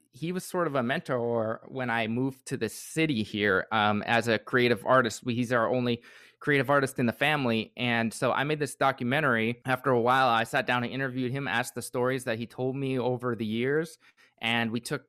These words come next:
he's, he's got his archive since he was young, so we got a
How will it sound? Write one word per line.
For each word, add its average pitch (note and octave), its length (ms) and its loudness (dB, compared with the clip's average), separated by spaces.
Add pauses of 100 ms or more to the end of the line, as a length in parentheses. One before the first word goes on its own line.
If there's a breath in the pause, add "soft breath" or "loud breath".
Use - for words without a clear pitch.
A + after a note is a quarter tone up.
he's, C3+ 280 -6
he's C3+ 280 -6
got C#3 180 2
his A2+ 80 -6
archive B2 480 0
since - 240 -4
he A#2+ 120 -6
was A2 180 -4
young, A2 240 0
so - 120 -6
we A2 360 -6 (120)
got A#2+ 200 4
a G#2+ 200 6